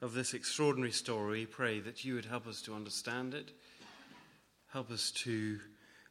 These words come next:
appreciate the wonders of what is going on here, and above all, we pray that we would appreciate more deeply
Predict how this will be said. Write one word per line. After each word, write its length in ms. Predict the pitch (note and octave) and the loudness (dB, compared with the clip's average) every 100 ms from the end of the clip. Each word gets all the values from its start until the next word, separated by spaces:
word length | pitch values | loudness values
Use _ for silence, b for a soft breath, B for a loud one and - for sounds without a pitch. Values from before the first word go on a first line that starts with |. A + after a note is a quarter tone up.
| - | -12
appreciate 1040 | A#2+ - D#3 D#3 D3+ B2+ B2 - - - B B B B B B - | -8 4 6 6 6 6 4 0 -2 -2 B B B B B B -2
the 120 | A#2 | 4
wonders 480 | B2+ C#3 C3+ A2+ A2+ | 8 8 6 4 0
of 160 | A2 | 6
what 160 | B2+ A#2 | 6 6
is 80 | G2+ | 6
going 320 | A#2+ A#2 A#2+ | 6 6 6
on 160 | B2+ | 6
here, 320 | A#2 A#2+ B2+ D3+ - - b b b b b b b b b _ _ _ _ _ - | 4 2 0 0 -10 -20 b b b b b b b b b _ _ _ _ _ -2
and 120 | C3 | 0
above 320 | B2+ C3 A#2 | 6 6 6
all, 100 | A#2+ | 4
we 140 | A2+ A2+ | 4 2
pray 300 | - A2+ A2 | 2 4 4
that 140 | A2+ | 2
we 140 | A#2 | 0
would 220 | A2 A2 G#2+ | 0 0 -2
appreciate 500 | - A#2+ - A2 A2 | 0 2 4 2 2
more 220 | A#2 A2+ | 2 4
deeply 560 | C3 B2+ B2+ - E2 | 6 4 4 -6 -8